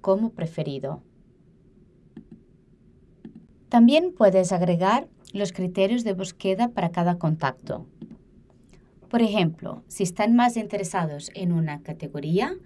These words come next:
marca, eslora, año de construcción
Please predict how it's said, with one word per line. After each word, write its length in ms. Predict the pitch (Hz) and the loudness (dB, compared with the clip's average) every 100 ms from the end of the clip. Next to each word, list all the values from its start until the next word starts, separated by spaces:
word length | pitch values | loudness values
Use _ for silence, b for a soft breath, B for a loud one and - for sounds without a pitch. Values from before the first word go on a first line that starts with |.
| B B B | B B B
marca, 580 | 170 160 156 - 240 285 _ | 0 0 -2 -6 -8 -8 _
eslora, 580 | 160 147 160 160 165 240 B B B - | -12 -8 -2 -2 0 -4 B B B 0
año 260 | 254 247 | 4 4
de 140 | 180 175 | 2 -4
construcción 800 | 165 - 165 160 - 143 143 | -6 -8 -12 -6 -2 0 -2